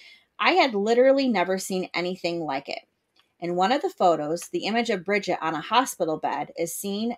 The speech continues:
as a stenciled image over another photo, like the memory of another photo was showing itself. These photos have been viewed by us a few times already, and we didn't see them before. Did we miss something?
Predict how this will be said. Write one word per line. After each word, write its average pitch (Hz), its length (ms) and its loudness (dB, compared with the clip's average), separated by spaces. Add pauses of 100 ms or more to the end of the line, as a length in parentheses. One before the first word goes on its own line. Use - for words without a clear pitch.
as 170 420 -2
a 175 40 -8
stenciled 214 680 -2
image 175 420 -4
over 175 260 -2
another 170 460 -2
photo, 139 500 -4 (360)
like 175 140 -2
the 180 80 0
memory 214 460 0
of 185 120 2
another 185 360 0
photo 185 320 0
was 170 180 0
showing 175 360 -2
itself. - 580 -12 (460)
These 294 260 -2
photos 220 400 2
have 208 260 -2
been 262 220 4
viewed 185 320 0
by 180 220 2
us 117 540 -6
a 214 80 -8
few 226 200 -8
times 269 320 0
already, 175 520 2
and 180 100 -8
we 170 120 -4
didn't 185 300 -4
see 277 220 -6
them 180 160 -8
before. - 420 -14 (540)
Did 185 140 2
we 170 120 2
miss 156 260 -6
something? 277 460 -6